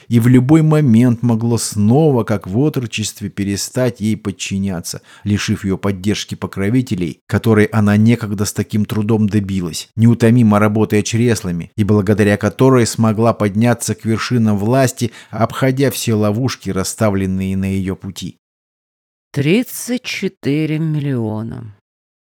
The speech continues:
Speaker 2: Этого хватит на операцию, которая, наконец, внесет полную ясность в мое самоощущение.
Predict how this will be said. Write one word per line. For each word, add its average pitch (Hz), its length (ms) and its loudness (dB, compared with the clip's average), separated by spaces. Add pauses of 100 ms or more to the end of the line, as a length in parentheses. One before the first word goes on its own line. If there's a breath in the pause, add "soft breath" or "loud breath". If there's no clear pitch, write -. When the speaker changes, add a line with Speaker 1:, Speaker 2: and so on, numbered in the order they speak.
(180)
Speaker 2:
Этого 247 280 0
хватит 233 360 -4
на 247 100 0
операцию, 143 880 -4 (100)
которая, 143 380 2
наконец, 160 460 0
внесет 165 340 -2
полную 156 380 0
ясность 165 540 0
в 190 40 -4
мое 185 220 0
самоощущение. 165 1080 -6